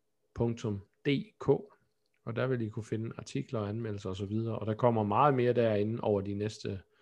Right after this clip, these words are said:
over det næste stykke tid. Øhm, og ellers så har vi også vores Instagram- og Facebook-sider, hvor I er meget velkommen til at gå ind og, og også smide en kommentar, hvis vi synes, vi er nogle fjolser, så,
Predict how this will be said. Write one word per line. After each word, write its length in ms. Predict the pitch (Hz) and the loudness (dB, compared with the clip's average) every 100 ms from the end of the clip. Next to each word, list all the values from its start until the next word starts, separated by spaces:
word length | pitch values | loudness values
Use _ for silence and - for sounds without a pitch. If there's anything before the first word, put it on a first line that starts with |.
| _ _ | _ _
over 120 | 123 | 2
det 100 | 107 | 2
næste 260 | 104 - 113 | 2 -2 -10
stykke 240 | - 110 | -12 -10
tid. 220 | - - - _ _ _ _ _ _ _ _ _ _ - - | -6 -6 -8 _ _ _ _ _ _ _ _ _ _ -16 -6
Øhm, 300 | 98 92 101 | -4 -2 0
og 100 | 110 | 4
ellers 180 | 113 110 | 4 2
så 100 | 110 | 0
har 160 | 110 | 0
vi 120 | 98 | 0
også 180 | 98 101 | 0 -2
vores 420 | 107 92 90 - - - | -4 -4 -6 -10 -6 -2
Instagram- 520 | 120 120 107 95 - | -2 -2 0 0 -2
og 100 | - | 2
Facebook-sider, 680 | 139 139 - 107 127 120 117 - - - - | 4 4 0 0 2 2 0 -6 -20 -8 6
hvor 120 | 120 | 8
I 80 | 110 | 8
er 40 | |
meget 280 | 104 120 127 | 8 8 8
velkommen 380 | 117 123 107 101 | 6 2 -2 -2
til 140 | 117 | -2
at 80 | 107 | 2
gå 100 | 107 | 2
ind 160 | 113 - | 0 -4
og, 260 | 95 92 110 | -8 -8 -6
og 100 | 107 | 0
også 320 | 110 117 - 113 | 2 0 -6 -8
smide 280 | - 127 | 0 2
en 60 | 131 | 2
kommentar, 520 | 120 104 104 131 139 | 0 -2 2 2 2
hvis 200 | 110 104 | 0 -2
vi 60 | 110 | -4
synes, 380 | - 123 123 107 | -4 -8 -6 -4
vi 120 | 98 | -2
er 40 | |
nogle 260 | 95 92 95 | -2 -6 -2
fjolser, 420 | - 165 147 120 | 2 2 0 -8
så, 260 | - 127 | -4 -2